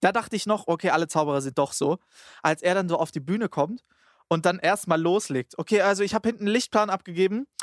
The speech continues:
Äh, könnt ihr dann die rechte Seite im Prinzip mit den, äh, mit den Spots so beleuchten, dass nur die eine Hälfte beleuchtet ist? Dann könnt ihr hinten die Floorspots vielleicht noch ein bisschen anmachen. Macht da die linke Hälfte grün, die rechte Hälfte macht da rot.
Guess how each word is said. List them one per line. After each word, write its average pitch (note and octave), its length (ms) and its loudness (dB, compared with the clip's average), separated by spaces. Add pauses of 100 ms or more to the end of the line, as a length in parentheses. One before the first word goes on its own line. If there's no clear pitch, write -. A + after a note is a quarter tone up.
(160)
Äh, F#3 180 4
könnt G#3+ 260 -2
ihr A3 100 2
dann G#3 180 0
die G#3 100 0
rechte G#3+ 340 0
Seite G#3 320 2
im G3 100 0
Prinzip G#3 400 -4
mit F#3+ 260 -2
den, F3+ 340 2
äh, E3+ 320 0
mit F3 220 -6
den E3+ 160 -2
Spots - 580 -4
so F#3+ 140 2
beleuchten, G3 680 0 (220)
dass E3+ 160 0
nur G3 140 2
die F#3 100 0
eine F#3 240 2
Hälfte G3 320 0
beleuchtet F3 420 2
ist? - 160 -2
Dann F3 60 -2
könnt F3+ 180 -2
ihr E3 60 2
hinten F#3 160 -2
die E3+ 80 -4
Floorspots E3+ 480 0
vielleicht F3 260 0
noch F3 80 -2
ein E3 60 -6
bisschen E3+ 240 -4
anmachen. E3+ 380 -2
Macht D#3+ 180 -2
da E3 60 2
die D3+ 100 -2
linke E3+ 280 0
Hälfte D#3 300 0
grün, D3 220 0
die D3+ 80 0
rechte D3+ 280 0
Hälfte D3+ 280 0
macht D3 220 -2
da D3 40 4
rot. D#3+ 280 0